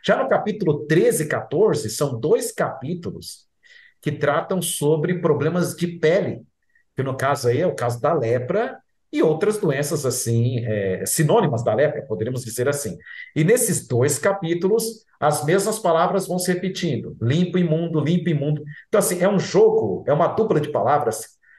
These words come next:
que é essa dupla, ela vai se repetindo nesses capítulos, desde o capítulo onze, capítulo doze, capítulos treze e quatorze. Aí, quando entramos no quinze, são orientações entre o homem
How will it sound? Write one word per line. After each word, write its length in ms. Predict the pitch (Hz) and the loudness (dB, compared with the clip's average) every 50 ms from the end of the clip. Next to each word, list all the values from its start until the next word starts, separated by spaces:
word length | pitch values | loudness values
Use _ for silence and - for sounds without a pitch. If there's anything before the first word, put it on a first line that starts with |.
| _ _ _ | _ _ _
que 80 | - 135 | 0 2
é 40 | 131 | 4
essa 440 | 131 - - 139 131 131 - 147 123 | 4 2 2 0 -2 0 0 0 0
dupla, 460 | - 139 147 147 - 160 165 151 123 135 | 0 0 -2 0 2 2 2 2 2 0
ela 180 | 135 139 135 | 0 0 2
vai 160 | - 151 147 | 2 2 0
se 120 | 147 - 151 | 2 0 -2
repetindo 460 | 147 147 151 147 - 143 156 151 151 | -2 -2 -4 -6 -4 -4 -2 -2 0
nesses 300 | 139 139 147 147 - - | 0 0 0 -2 -2 -2
capítulos, 540 | - 165 151 - - 151 151 - - - - - | -2 -2 -2 -2 -2 -4 -4 -4 -8 -12 -8 -4
desde 220 | 104 135 147 - | -2 -2 -2 0
o 20 | |
capítulo 400 | - 160 147 160 156 156 165 156 | 0 0 0 0 -4 -2 0 2
onze, 240 | 147 151 151 151 - - - - - _ _ | 2 2 0 -2 -4 -8 -12 -16 -20 _ _
capítulo 420 | 107 98 - 151 147 160 165 151 | -6 -2 -2 0 0 2 2 4
doze, 320 | - 151 156 151 151 151 - | 4 4 4 4 2 -2 -2
capítulos 520 | 120 107 - 147 151 151 156 147 147 - | -4 -4 -2 -2 -2 0 0 0 0 0
treze 280 | 147 147 156 151 151 151 | 0 0 0 0 -2 -2
e 20 | |
quatorze. 560 | 147 139 139 - 139 139 147 147 147 151 147 - - - - - - | -4 -4 -4 -2 0 0 0 0 -2 -6 -10 -12 -16 -20 -20 -4 0
Aí, 120 | - 170 170 | 0 2 2
quando 160 | - 254 247 240 | 2 4 4 4
entramos 420 | 202 - 220 240 240 220 175 151 | 4 4 2 2 2 2 2 2
no 160 | 156 143 - | 0 -2 -4
quinze, 640 | - - 180 240 247 202 127 117 110 98 87 - - _ _ _ _ _ - - _ | -4 -4 -2 0 2 2 2 0 -2 -6 -8 -10 -14 _ _ _ _ _ -20 -14 _
são 240 | - - 170 175 180 | 0 2 4 4 4
orientações 720 | 180 208 214 - 214 185 151 151 - - 190 214 208 180 | 4 2 2 2 2 0 0 0 -2 -2 -2 0 0 0
entre 280 | 185 190 185 185 190 175 | 0 0 0 2 2 2
o 80 | 160 | 2
homem 460 | 151 180 220 247 247 247 247 240 - | 4 4 2 2 2 -2 -4 -6 -8